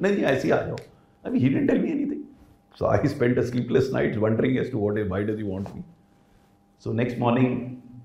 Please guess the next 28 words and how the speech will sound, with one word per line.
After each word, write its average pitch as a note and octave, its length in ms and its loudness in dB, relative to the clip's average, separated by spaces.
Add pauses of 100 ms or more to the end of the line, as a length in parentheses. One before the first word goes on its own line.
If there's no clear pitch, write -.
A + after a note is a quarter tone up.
(100)
I F2+ 140 0 (1080)
went G2+ 120 4
to F#2+ 120 0
cabinet F2+ 260 -2
secretariat। D2+ 480 -8 (800)
And F#2 160 -4
when F#2+ 100 0
I F#2+ 80 0 (880)
went F#2 240 -2
to F2+ 140 -2
his E2+ 160 0
room, F2 240 0
he F#2 140 -4
said, F2+ 200 0
"Anil, F#2+ 300 -4
you F2+ 100 0
have F#2 80 -4
been F#2+ 240 -4
drafted - 420 2 (140)
for F2+ 100 0 (120)
a - 20 0 (540)
new F2 80 -2
assignment।" C#2 420 -10 (880)
So G2+ 120 -2
my A2+ 60 2 (140)
heart B2 260 0
sank E2+ 320 -2
actually - 280 -16